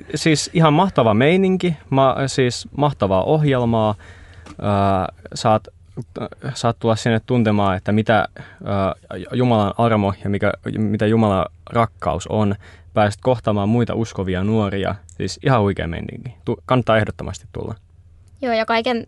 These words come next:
Speaker 2: tän lisäksi maailmannäkyvissähän on Turussa, ja Turku on Suomen paras kaupunki.
Speaker 1: <laughs> Mm.
Speaker 2: Ja siis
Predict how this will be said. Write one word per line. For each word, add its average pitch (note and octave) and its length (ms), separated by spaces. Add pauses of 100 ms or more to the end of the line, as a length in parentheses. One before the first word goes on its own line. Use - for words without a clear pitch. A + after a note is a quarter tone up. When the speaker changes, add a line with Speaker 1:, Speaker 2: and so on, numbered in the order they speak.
Speaker 2:
tän A3 160
lisäksi G#3+ 320
maailmannäkyvissähän G#3 680
on G3+ 160
Turussa, C4 500
ja A3 140
Turku G#3+ 400
on A3+ 220
Suomen A2+ 300
paras - 320
kaupunki. D4 640 (100)
Speaker 1:
<laughs> D3 580
Mm. G2+ 80 (280)
Speaker 2:
Ja G#3+ 320 (200)
siis A3 340